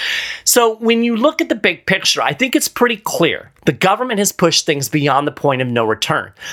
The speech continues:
The government can't pay down a thirty-four trillion dollar debt. Even worse, it can't stop spending. I mean,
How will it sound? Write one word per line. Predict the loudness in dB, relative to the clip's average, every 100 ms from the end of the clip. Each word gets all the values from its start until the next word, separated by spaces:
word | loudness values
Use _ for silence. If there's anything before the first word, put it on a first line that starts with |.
| -4
The | 0
government | 2 2 0 -2 -4
can't | -2 0 0 _
pay | -2 0
down | 2 2
a | 0
thirty-four | 0 -2 -4 -2 -2
trillion | 0 0 0 -2
dollar | 0 0 -2
debt. | -2 -2 -2 -6 -16 -10 -4
Even | 0 2 4
worse, | 4 2 0 -6 -8 -6
it | -2
can't | 2 0 0
stop | 0 0 -2
spending. | -2 0 2 0 -2 _ _ _ -16 -6
I | -2 2
mean, | 0 0